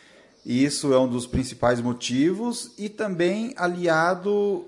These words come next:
à falta de produção em outros estados. Por exemplo, o Maranhão, que teve uma frustração de safra. Então, juntando tudo isso,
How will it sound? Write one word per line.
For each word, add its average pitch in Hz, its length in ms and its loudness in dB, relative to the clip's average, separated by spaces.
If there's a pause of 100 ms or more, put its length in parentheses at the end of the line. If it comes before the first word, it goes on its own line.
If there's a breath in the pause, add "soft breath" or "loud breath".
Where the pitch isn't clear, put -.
à 143 420 4
falta 175 600 2
de 156 120 -2
produção 151 840 0 (380 loud breath)
em 151 220 0
outros 175 360 0
estados. 120 580 2
Por 110 160 -2
exemplo, 120 480 0
o 135 140 -2
Maranhão, 131 560 2
que 151 120 -8
teve 139 340 -2
uma 147 160 0
frustração 160 580 -6
de 165 100 -6
safra. - 580 -2 (500 soft breath)
Então, 120 1040 0
juntando 131 600 2
tudo 135 300 -2
isso, 175 680 0